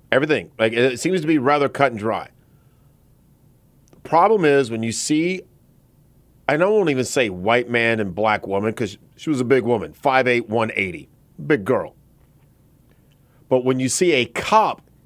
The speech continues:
hitting a woman in the leg repeatedly as hard as he can with his fist seventeen times, it's, even if they're guilty, the emotional response to that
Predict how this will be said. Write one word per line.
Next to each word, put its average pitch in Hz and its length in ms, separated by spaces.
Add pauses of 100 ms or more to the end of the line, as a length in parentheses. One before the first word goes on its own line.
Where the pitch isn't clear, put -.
(120)
hitting 165 580
a 123 80
woman 120 600
in 127 160
the 143 100
leg 110 480
repeatedly 110 760 (340)
as 110 200
hard 139 200
as 156 120
he 160 100
can 113 460
with 123 180
his 156 200
fist - 480
seventeen 135 640
times, 90 540 (1120)
it's, 131 260 (140)
even 247 300
if 262 160
they're 254 120
guilty, 247 600 (1400)
the 131 160
emotional 180 640
response 170 520
to 151 120
that 110 340